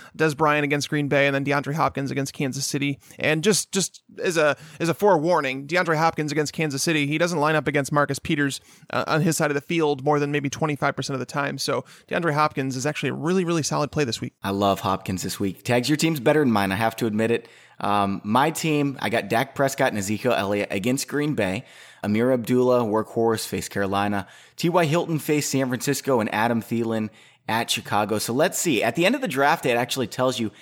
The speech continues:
Speaker 2: how they project your teams. This is the second straight time we've done it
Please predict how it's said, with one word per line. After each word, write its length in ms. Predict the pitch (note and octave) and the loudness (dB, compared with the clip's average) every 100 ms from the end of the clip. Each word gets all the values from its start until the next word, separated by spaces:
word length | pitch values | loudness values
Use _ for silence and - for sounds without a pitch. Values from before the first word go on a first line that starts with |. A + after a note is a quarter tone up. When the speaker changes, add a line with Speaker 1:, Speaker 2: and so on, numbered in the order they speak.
| - | -20
Speaker 2:
how 180 | - B2+ | -2 0
they 140 | D3 D#3 | 0 0
project 480 | B2 G2+ B2 B2+ | -2 0 -2 -2
your 100 | A#2+ | -6
teams. 480 | G2+ - D3+ B2 A2 - - - _ _ | -6 -2 0 0 -2 -8 -20 -20 _ _
This 160 | - C3+ | -2 -2
is 80 | C#3 | -2
the 80 | B2 | 0
second 320 | - D3+ F3 | 0 0 -2
straight 280 | - D3 - | 0 0 2
time 180 | C#3+ | 2
we've 160 | C#3 A2+ | 2 2
done 200 | C#3 C#3+ | 2 2
it 140 | D3+ | 0